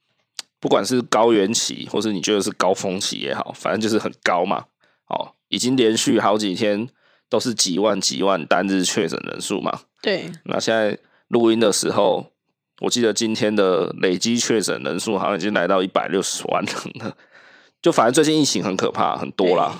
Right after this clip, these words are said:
Speaker 2: 对。
Speaker 1: 哦，不要说可怕，就是确诊案例很多。那，啊，我一样有一个群组是我的大学同学，就是大家都是三十几岁的年轻人这样，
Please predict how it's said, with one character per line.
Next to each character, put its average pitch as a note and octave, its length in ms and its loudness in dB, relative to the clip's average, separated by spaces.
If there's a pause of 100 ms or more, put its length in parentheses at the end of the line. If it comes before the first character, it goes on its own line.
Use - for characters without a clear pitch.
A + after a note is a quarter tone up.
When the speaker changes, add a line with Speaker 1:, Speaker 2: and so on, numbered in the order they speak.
Speaker 2:
对。 - 80 -16
Speaker 1:
哦， - 220 -12
不 - 60 -4
要 G2+ 100 2
说 A2 120 2
可 - 140 -6
怕， - 220 -4
就 G#2 160 -4
是 G2+ 180 -2 (440)
确 - 120 0
诊 F#2+ 140 0
案 G2 120 0
例 G2 120 0
很 - 120 -6 (120)
多。 A2+ 340 4 (480)
那， A2+ 460 0 (540)
啊， - 160 2
我 G2+ 180 2
一 A2 80 -2
样 B2+ 180 4
有 A2 80 2
一 G#2 40 4
个 A2+ 100 4
群 G2 300 -2
组 E2 160 -6
是 F#2+ 360 -2
我 - 160 -4
的 - 320 -2 (400)
大 - 140 2
学 F#2+ 160 -2
同 - 180 -6
学， - 240 -8 (320)
就 - 140 -6
是 F#2 80 0
大 G#2 140 2
家 G2+ 160 2
都 G2+ 100 2
是 G2+ 100 2
三 F#2+ 220 0
十 E2 100 -4
几 - 140 -4
岁 F#2+ 160 -2
的 D2 160 -4
年 C2 160 -6
轻 - 260 -6
人 - 80 -6 (140)
这 - 60 -12
样， - 100 -14